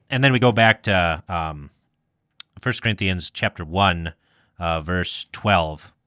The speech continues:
Um, "Now I say this, that each of you says, 'I am of Paul,' or 'I am of Apollos,' or 'I am of Cephas,' or 'I am of, of Christ.' Is Christ divided? Was Paul crucified for you, or were you baptized in the name of Paul?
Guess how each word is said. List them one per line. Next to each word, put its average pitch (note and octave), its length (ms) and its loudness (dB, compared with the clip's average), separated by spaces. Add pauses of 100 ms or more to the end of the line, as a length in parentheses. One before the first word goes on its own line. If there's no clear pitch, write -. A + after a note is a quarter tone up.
(140)
Um, D#2+ 400 -8 (580)
"Now A#2 160 6
I B2 80 8
say C#3 220 6
this, B2+ 220 4
that A#2 120 0
each C3 240 0
of G#2+ 120 -2
you B2 260 6
says, A2+ 320 4
'I A2 140 8
am A2 160 4
of F#2 180 -2
Paul,' B2 420 8
or G2 80 4
'I G2+ 120 6
am G#2+ 120 2
of F2+ 120 0
Apollos,' A2 580 2
or F2+ 160 -2
'I F#2 100 2
am F#2+ 140 -2
of E2+ 100 -6
Cephas,' G#2+ 440 -4
or F#2 100 -4
'I F#2+ 120 0
am F#2 100 -4
of, F2 240 -10
of F#2 180 -10
Christ.' G#2 440 -6 (360)
Is G#2+ 140 -8
Christ A2 260 0
divided? C3 400 6
Was G#2 140 -4
Paul A#2 260 2
crucified A2+ 480 -4
for G#2+ 60 -4
you, A#2 160 0
or A2 80 -2
were A2+ 80 -2
you B2 100 -2
baptized G#2+ 520 2
in F#2+ 80 -4
the F#2+ 60 -2
name G2 180 0
of - 120 -10
Paul? A#2+ 340 0